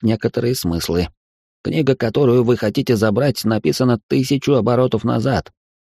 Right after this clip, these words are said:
а за это время несколько раз менялись правила написания некоторых слов». «Ясно», вздохнула Аста. «Со смыслами я постараюсь разобраться сама». Эванс молча кивнул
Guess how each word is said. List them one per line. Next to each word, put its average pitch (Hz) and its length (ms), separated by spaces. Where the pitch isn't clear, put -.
а 131 120
за 113 120
это 135 300
время 143 420
несколько 139 440
раз 135 220
менялись 127 420
правила 123 440
написания 117 760
некоторых 113 540
слов». 92 360
«Ясно», 107 800
вздохнула 87 540
Аста. 73 480
«Со - 180
смыслами 160 520
я 147 180
постараюсь 139 560
разобраться 127 520
сама». 110 500
Эванс 110 420
молча 110 320
кивнул 127 440